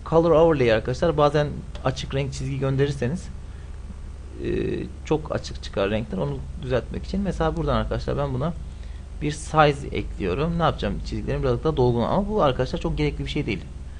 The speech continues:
Hani ihtiyacınız varsa. Mesela bu şu anda arkadaşlar ne yaptı şeyin, objenin size'ını? Oldukça koyu yaptı. Çok da koyu yapmanın bir anlamı yok. Arkadaşlar bazen düşünülenin aksine arkadaşlar kötü gösterir.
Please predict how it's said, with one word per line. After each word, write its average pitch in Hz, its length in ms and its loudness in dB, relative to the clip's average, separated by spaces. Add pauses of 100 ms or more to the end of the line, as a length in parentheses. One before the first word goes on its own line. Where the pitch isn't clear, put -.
(300)
Hani 113 180 0
ihtiyacınız 127 520 0
varsa. 92 260 0 (260)
Mesela - 240 -10 (120)
bu 151 220 -2
şu - 120 -2
anda 101 180 0
arkadaşlar 113 340 -2
ne 117 40 0
yaptı - 180 -6
şeyin, 78 180 -4
objenin 90 360 -4
size'ını? 98 480 -2 (720)
Oldukça 127 440 -2
koyu 123 200 4
yaptı. - 300 -4
Çok - 220 -4
da 143 40 -2
koyu 143 200 0
yapmanın 117 300 0
bir 127 60 0
anlamı 113 280 0
yok. 165 220 -2 (840)
Arkadaşlar - 600 -4 (340)
bazen 120 360 0 (960)
düşünülenin 127 760 -2
aksine - 380 -2
arkadaşlar 95 480 -2
kötü 120 220 -2
gösterir. - 440 -4